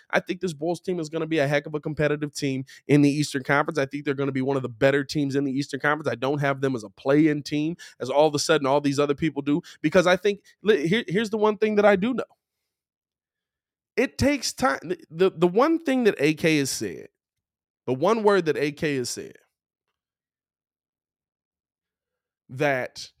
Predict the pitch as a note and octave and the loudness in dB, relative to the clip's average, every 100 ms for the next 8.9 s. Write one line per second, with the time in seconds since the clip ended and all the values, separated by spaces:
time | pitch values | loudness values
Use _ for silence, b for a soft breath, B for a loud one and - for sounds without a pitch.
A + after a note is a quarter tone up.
0 | - E3 D3 D#3 A3 A#3+ A#3+ A#3+ _ _ | -8 -4 -4 -4 -4 -4 -6 -10 _ _
1 | _ _ _ _ _ _ _ _ _ _ | _ _ _ _ _ _ _ _ _ _
2 | _ _ _ _ - C3+ E3+ G3 - - | _ _ _ _ -8 -2 0 0 -2 -2
3 | D#3+ C#3 D#3 F3+ - - D3+ F2+ - _ | -2 2 2 2 -2 -4 -4 -4 -10 _
4 | - - _ _ _ _ _ _ _ _ | -20 -20 _ _ _ _ _ _ _ _
5 | _ - D#3 B2 A#2 E3+ E3+ E3 E3 D#3 | _ 0 0 2 6 8 6 4 2 2
6 | B2 B2+ A2 G2 G2 A2 D3+ D#3+ C#3 B2+ | 4 4 4 2 -4 0 2 4 4 2
7 | A2+ F#2 - D#2+ - _ _ _ _ _ | 0 -6 -12 -16 -18 _ _ _ _ _
8 | _ _ _ _ _ - C3+ A#2 | _ _ _ _ _ -2 2 2